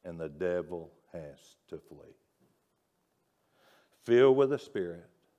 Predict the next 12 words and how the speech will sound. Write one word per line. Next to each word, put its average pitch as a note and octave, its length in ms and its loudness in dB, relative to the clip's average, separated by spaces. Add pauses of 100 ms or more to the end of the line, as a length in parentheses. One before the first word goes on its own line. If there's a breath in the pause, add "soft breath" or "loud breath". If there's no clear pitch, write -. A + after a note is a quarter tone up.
(680)
armed A2 460 0
with A#2 160 -6
Scripture, - 600 -16 (540)
and F2 180 -10
helped - 520 -6 (220)
by E2+ 120 -4
our D#2 160 -4
Lord F2+ 240 -2
and E2+ 120 -14
Savior D#2+ 380 -8
Jesus F2 460 -12
Christ, - 500 -20